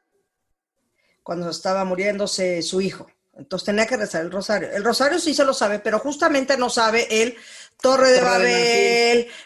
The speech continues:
Speaker 1: Torre de Marfil, Tiquititín, este, cuarto misterio, la encarnación de la Virgen de Amparo, todas estas cosas, ¿no?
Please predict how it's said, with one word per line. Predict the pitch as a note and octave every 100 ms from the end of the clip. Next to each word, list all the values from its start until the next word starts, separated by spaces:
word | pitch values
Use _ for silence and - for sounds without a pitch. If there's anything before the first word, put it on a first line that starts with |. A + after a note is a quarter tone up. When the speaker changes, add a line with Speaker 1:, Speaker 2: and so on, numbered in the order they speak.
| _
Speaker 1:
Torre | A3+ A#3+ B3+
de | B3
Marfil, | A#3+ A#3 - A#3+ A#3+ A#3+ A#3+ A#3+ A#3 - - -
Tiquititín, | G#3+ A3+ A#3 A3+ B3 B3 B3 B3 A#3+ - -
este, | G#3+ A3 - G#3+ G3+ G3+ G3 _ -
cuarto | C4 C4+ C#4
misterio, | C4 - B3 A#3 G#3+
la | G#3+ A3+
encarnación | A#3 C4 C4 C#4 D4 D#4 E4 E4+ F4
de | E4+
la | D#4
Virgen | D#4 D#4+ D#4 D4
de | C4+
Amparo, | C4+ C4 C#4 C#4+ C#4+ C#4 C#4 C4 B3 F3 F3
todas | A3+ G3+ -
estas | E3 -
cosas, | B2+ - -
¿no? | G3+